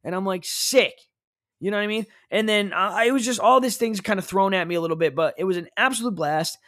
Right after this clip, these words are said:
Um, I don't know, has any, I'm gonna make that another poll. I'm on fire this week, guys. I'm sorry. Have you ever, like,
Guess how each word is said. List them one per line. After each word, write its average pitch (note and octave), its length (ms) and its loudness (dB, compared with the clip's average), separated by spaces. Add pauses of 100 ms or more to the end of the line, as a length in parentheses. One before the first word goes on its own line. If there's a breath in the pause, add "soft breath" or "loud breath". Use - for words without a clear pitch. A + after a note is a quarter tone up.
(260 soft breath)
Um, F3 360 4
I F#3+ 120 2
don't B3 260 -2
know, A#3 420 0
has F3+ 220 -6
any, A3+ 220 -6
I'm F3+ 300 -6
gonna G#3+ 100 -4
make G#3 200 -2
that G3+ 140 4
another F#3 240 -4
poll. D#3+ 240 0
I'm D#3 100 -4
on E3+ 120 -2
fire D3+ 340 0
this - 160 -10
week, C3 140 -8
guys. C3 180 -6
I'm A#2+ 80 -12
sorry. A#2+ 260 -8 (240 soft breath)
Have F3 80 4
you G3+ 80 8
ever, A3+ 280 2
like, F#3 200 0